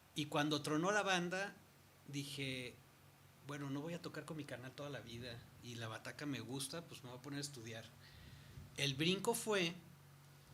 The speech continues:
porque una vez un grupo versátil andaba buscando a mi carnal para que le entrara al grupo y mi carnal ya estaba ocupado, o no, se iba a ir a México ya allá con artistas y así, y les dijo de mí,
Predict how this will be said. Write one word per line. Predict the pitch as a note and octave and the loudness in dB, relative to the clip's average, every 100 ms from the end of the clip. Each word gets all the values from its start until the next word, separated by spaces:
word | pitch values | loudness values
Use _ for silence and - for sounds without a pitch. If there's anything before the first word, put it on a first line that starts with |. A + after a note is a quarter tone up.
| - - - - - | -16 -4 -4 -4 0
porque | D3 C3+ - D3 C#3+ C#3 C#3 - | 2 2 2 4 6 6 4 2
una | C#3+ D#3+ | 4 6
vez | D#3+ E3 - - - - | 8 8 8 8 4 0
un | D#3+ D3+ | 0 2
grupo | E3 E3 E3 D#3+ | 0 0 0 2
versátil | C#3+ - C#3+ D3+ C#3+ | 4 4 2 -2 -2
andaba | B2 C3 | 0 -2
buscando | C3+ - B2+ C#3 | -2 -4 -2 -2
a | |
mi | B2+ | -2
carnal | B2 A2+ B2 B2 - | -4 -6 -6 -8 -8
para | A#2+ G#2+ | -8 -8
que | A2+ | -10
le | A2 | -12
entrara | G#2 A#2 A#2+ | -10 -8 -6
al | A#2+ | -6
grupo | A#2 C#3 C3+ A#2+ - - - - - - - - | -6 -6 -6 -10 -12 -16 -18 -18 -18 -18 -18 -8
y | C3 | 0
mi | C3+ | 2
carnal | C3 B2 B2 C#3 C#3+ D3 C#3+ | 4 2 2 4 4 2 0
ya | C3 | -2
estaba | - C3 | 0 -2
ocupado, | C3 - - C3+ C3+ - | -4 -6 -4 -2 -2 -2
o | C#3+ | 2
no, | D#3 | 4
se | D3+ | 4
iba | D3 | 4
a | |
ir | D#3 | 4
a | |
México | C#3+ B2+ A#2+ - E3+ E3+ | 2 2 -2 -6 -6 -4
ya | B2+ B2+ C3 A#2 A2+ - - - | -2 -2 -2 -2 -4 -8 -12 -12
allá | A2+ A2+ | -8 -8
con | C3+ A#2+ | -6 -6
artistas | G#2 - C3 A#2 C#3 C#3 | -8 -8 -8 -6 -6 -8
y | |
así, | A2 C#3 - - - - - - - - - - - - - - - | -8 -10 -12 -18 -20 -20 -20 -20 -20 -20 -20 -20 -20 -20 -16 -12 -6
y | C#3 | 0
les | C3 A#2+ | 2 2
dijo | B2 D3+ | 0 0
de | C3 | 0
mí, | C3+ D#3+ | 0 -2